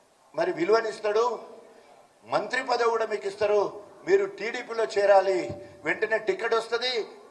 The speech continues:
తప్పకుండా బీజేపీ టీడీపీ ఒకటవుతా ఉంది, ప్రభుత్వంలోకి రాబోతా ఉంది, మీరు తప్పకుండా రావాలని కోరినప్పుడు, sorry to say, I hate politics.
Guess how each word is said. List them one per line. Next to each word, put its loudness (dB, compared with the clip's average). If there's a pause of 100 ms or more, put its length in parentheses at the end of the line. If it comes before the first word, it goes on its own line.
(140)
తప్పకుండా 4
బీజేపీ -2 (360)
టీడీపీ -4
ఒకటవుతా 2
ఉంది, 2 (400)
ప్రభుత్వంలోకి 2
రాబోతా 8
ఉంది, 4 (160)
మీరు -6
తప్పకుండా -2
రావాలని 2
కోరినప్పుడు, -4 (1200)
sorry 8
to -2
say, -2 (720)
I 6
hate -2
politics. -2